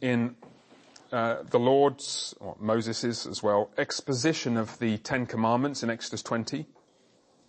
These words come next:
And we know that the, the Ten Commandments are summed up in the law of love, "Love God and love your neighbour." Exodus twenty-three, verse four, "If you meet your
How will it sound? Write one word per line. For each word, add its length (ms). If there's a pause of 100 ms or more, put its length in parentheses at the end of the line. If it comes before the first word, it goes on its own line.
(1300)
And 440 (580)
we 140
know 140
that 200
the, 100 (360)
the 100
Ten 160
Commandments 360
are 20
summed 280
up 140
in 60
the 80
law 180
of 80
love, 320
"Love 180
God 180
and 100
love 120
your 120
neighbour." 340 (1500)
Exodus 340
twenty-three, 680
verse 300
four, 500 (760)
"If 240
you 140
meet 340
your 220